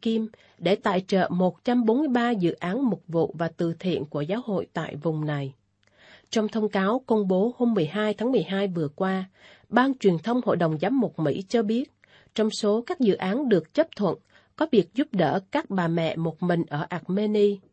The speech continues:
nơi có nhiều người nam xuất cư, kiến thiết một trung tâm phục hồi cho các trẻ em và người khuyết tật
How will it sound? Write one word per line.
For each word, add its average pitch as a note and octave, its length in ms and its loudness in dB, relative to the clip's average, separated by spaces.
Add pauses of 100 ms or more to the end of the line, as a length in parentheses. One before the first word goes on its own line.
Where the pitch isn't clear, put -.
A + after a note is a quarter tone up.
(360)
nơi A3 260 2
có C#4+ 140 0
nhiều G#3+ 260 6
người F3+ 280 2
nam A3+ 280 0
xuất - 360 -6
cư, G#3+ 240 6 (760)
kiến C4 220 2
thiết E4+ 220 2
một G3+ 260 0
trung C#4 200 0
tâm C4+ 220 0
phục G3 240 -4
hồi F3 400 0
cho B3+ 160 -2
các E4+ 220 -4
trẻ E3+ 160 0
em A#3 260 0
và F#3+ 140 -2
người E3+ 280 0
khuyết C#4+ 360 -6
tật E3 180 -2